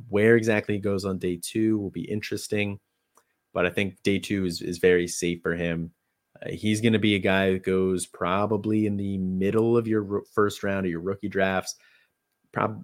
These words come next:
depending on league settings and everything, you probably could see him go anywhere from, like, the one oh five to the one oh nine, one ten. But, uh, he,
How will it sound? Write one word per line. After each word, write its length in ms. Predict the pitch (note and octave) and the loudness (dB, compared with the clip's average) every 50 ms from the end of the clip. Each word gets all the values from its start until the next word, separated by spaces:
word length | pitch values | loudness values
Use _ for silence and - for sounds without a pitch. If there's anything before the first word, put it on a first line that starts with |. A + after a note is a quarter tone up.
| - C#3+ | -14 -14
depending 360 | - G#2 - B2 A#2 A2+ A2+ | -8 -2 0 2 2 2 2
on 140 | A2 G#2 G2+ | 0 0 0
league 200 | G2+ G2+ F2+ - | -2 -4 -4 -4
settings 380 | - G#2 G2 G2 G2+ G2 F#2+ G2 | -2 0 2 2 2 0 0 -2
and 80 | F#2+ | -2
everything, 320 | F#2+ F2+ F#2 - F#2 F#2 F2+ | -2 -2 -2 -4 -4 -6 -8
you 100 | F2+ - | -8 -6
probably 260 | - E2+ E2+ E2 E2 | -4 -2 -2 -2 -4
could 160 | - E2+ - | -8 -8 -8
see 120 | - F2+ | -8 -8
him 220 | F2 F2+ F2 E2+ E2 | -6 -6 -6 -6 -4
go 240 | E2+ E2 E2 D#2+ D#2+ | -2 -2 -2 -2 -4
anywhere 320 | D#2+ D#2+ D#2+ D#2+ D#2+ D#2+ | -4 -6 -6 -6 -8 -8
from, 180 | - - E2+ D#2 | -10 -10 -10 -8
like, 180 | D2+ D2+ - - | -8 -8 -8 -10
the 80 | D#2+ | -10
one 180 | D2+ E2 D#2 D2+ | -8 -8 -8 -8
oh 100 | - - | -10 -12
five 720 | - - - - E2+ F2 F2+ F2+ F2 E2+ E2 E2+ E2 - | -14 -10 -4 0 2 4 4 6 6 4 2 2 0 -4
to 120 | - - | -10 -10
the 100 | - D#2 | -10 -8
one 160 | D#2 D#2+ D#2+ | -8 -8 -10
oh 80 | D2 D2 C#3+ | -10 -10 -10
nine, 580 | D3 D3 C#3+ D3 D3+ E2 E2+ E2+ D#2+ E2 E2 | -8 -8 -8 -8 -8 -6 -6 -4 -4 -6 -8
one 180 | D#2+ D#2+ D2+ D2 | -8 -10 -12 -12
ten. 500 | - - - - F#2 F#2+ G#2+ A#2 B2+ B2+ _ _ - - - _ _ _ _ - | -16 -14 -10 -6 -4 -4 -2 -4 -4 -6 _ _ -20 -20 -20 _ _ _ _ 0
But, 400 | G2 F#2+ F#2 F#2 F#2 F#2 - - | 2 4 4 4 4 2 -2 -4
uh, 400 | - - - - - - - - | -10 -16 -16 -18 -18 -12 -8 -6
he, 360 | G2 G2 G2+ A2 A2+ A#2+ A#2+ | -4 -2 0 2 2 0 0